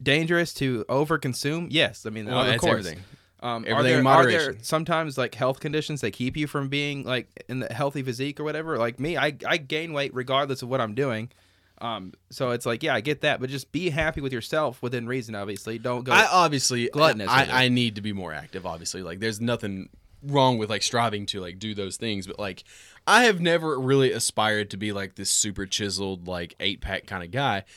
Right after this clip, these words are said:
Speaker 2: But, and I, there was, like, a, probably a time in my life where I was like, "Yeah, hell yeah, that would be awesome to, like, look like that,
Speaker 1: Yeah.
Speaker 2: to have washboard abs." But I found out very quickly,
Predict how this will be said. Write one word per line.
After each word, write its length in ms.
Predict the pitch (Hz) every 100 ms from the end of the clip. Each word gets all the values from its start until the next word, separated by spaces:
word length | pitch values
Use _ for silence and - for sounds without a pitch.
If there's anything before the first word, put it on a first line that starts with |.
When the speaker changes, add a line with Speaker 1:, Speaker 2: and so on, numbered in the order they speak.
| - _ _ _ - - 123
Speaker 2:
But, 200 | 151 143
and 100 | 139
I, 100 | 127 - - -
there 140 | 175
was, 100 | 170
like, 140 | 175 151
a, 60 |
probably 320 | 143 165 147
a 60 | 131
time 260 | 123 135 127
in 60 |
my 120 | 117
life 340 | 110 107 107 101
where 120 | 104
I 40 |
was 80 | 98
like, 220 | 95 87
"Yeah, 240 | 104 120 110
hell 240 | 104 135
yeah, 220 | 117 120
that 60 | 117
would 100 | 113
be 80 | 117
awesome 380 | 113 113 117 113
to, 100 | 117
like, 180 | 104 95
look 360 | 98 117 113 107
like 200 | 95 90
that, 120 | 92
Speaker 1:
Yeah. 100 | 143
Speaker 2:
to 60 | 110
have 120 | 110
washboard 440 | 104 98 - 101
abs." 240 | 120 110 98
But 380 | 117 185 147 - - - -
I 120 | 175
found 320 | 190 208 190
out 140 | 170
very 260 | 135 143 135
quickly, 500 | - 180 160 120 120